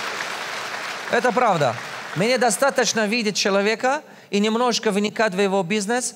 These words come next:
сразу пойму, это бизнес способен стать миллионным бизнесом, или этот человек может ли это делать, или нет. Сразу я вижу это. Этот человек может ли эту компанию сделать миллионом? Или иногда я вижу так.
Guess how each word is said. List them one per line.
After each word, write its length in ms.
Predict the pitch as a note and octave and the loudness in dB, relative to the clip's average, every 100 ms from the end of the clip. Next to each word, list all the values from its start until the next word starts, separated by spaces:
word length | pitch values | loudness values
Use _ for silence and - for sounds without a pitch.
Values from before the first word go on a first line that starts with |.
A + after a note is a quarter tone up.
| - | -10
сразу 360 | - A#3+ C4 A#3 | -4 0 2 2
пойму, 560 | A#3+ A#3+ A#3+ F#3 A2+ F#2+ - - _ _ _ _ _ _ | 2 0 2 0 -2 -8 -20 -20 _ _ _ _ _ _
это 240 | - G3+ A3 | -4 0 0
бизнес 400 | F#3 G#3+ G#3+ - | 0 -2 0 -2
способен 600 | - G3+ - C#4 C4+ G#3 | 0 0 2 0 0 0
стать 280 | - A3 F#3 | 0 0 0
миллионным 500 | F#3+ G3+ G#3 F#3+ F3+ | 0 2 2 0 0
бизнесом, 500 | F3 C#3+ B2+ A#2 A2 | 0 0 0 -2 -2
или 160 | G3+ G#3 | -2 0
этот 320 | - A3 G3 | 0 -2 -2
человек 480 | - G3+ G3+ G#3 F3 | 0 2 2 0 0
может 480 | F#3 C4 D#4+ D#4 | 2 2 2 -2
ли 100 | A#3+ | -2
это 160 | G3+ G3 | -2 0
делать, 220 | E3 C#3+ - | -2 -2 -2
или 160 | G#3 | -2
нет. 280 | F#3+ A2 F#2+ - - - _ _ _ _ _ _ _ _ _ _ _ _ - | 0 -2 -6 -16 -20 -20 _ _ _ _ _ _ _ _ _ _ _ _ -10
Сразу 400 | - - D#4 B3+ | -2 2 4 4
я 80 | B3 | 2
вижу 260 | B3 G3 | 2 0
это. 280 | E3 B2 G2+ - - | 0 0 -4 -6 -6
Этот 240 | G#3 A#3 | -2 -2
человек 340 | - A3+ B3 | 0 0 0
может 400 | A3 C4+ F4+ E4 | 0 2 2 0
ли 80 | C4 | 0
эту 160 | B3 A#3+ | 0 0
компанию 640 | G#3+ G#3+ A3+ D4 A#3 C3+ - - | -2 -2 0 0 0 -2 -6 -12
сделать 380 | - B2+ B3+ B3+ | -6 -2 0 2
миллионом? 420 | G3+ G#3 G3 D#3 C3 | 0 2 2 0 -2
Или 260 | C4 B3 - - | -2 -2 -4 -8
иногда 380 | - B3+ C4 C#4 | -2 -2 2 2
я 40 | |
вижу 280 | B3+ B3+ A3 | 2 0 0
так. 260 | A#3 F#3 | 2 2